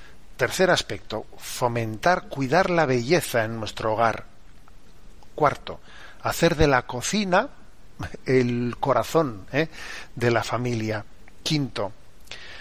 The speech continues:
valorar el trabajo doméstico, dignificarlo,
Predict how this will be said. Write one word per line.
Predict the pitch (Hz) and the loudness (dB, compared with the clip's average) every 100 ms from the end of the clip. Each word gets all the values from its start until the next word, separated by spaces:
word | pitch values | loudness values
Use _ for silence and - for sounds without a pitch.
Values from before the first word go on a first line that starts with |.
| - - - - | -14 -14 -16 -12
valorar | 139 117 123 120 123 123 170 202 202 - - | -6 4 4 6 2 4 4 4 2 -4 2
el | 151 143 143 131 | 4 6 4 2
trabajo | 139 123 135 170 - | 2 4 4 2 -2
doméstico, | 165 165 170 151 - 113 - 104 | 0 2 2 0 -2 -6 -4 -2
dignificarlo, | 127 127 127 127 117 123 - 175 147 101 92 | 2 2 2 0 0 0 2 2 2 -2 -6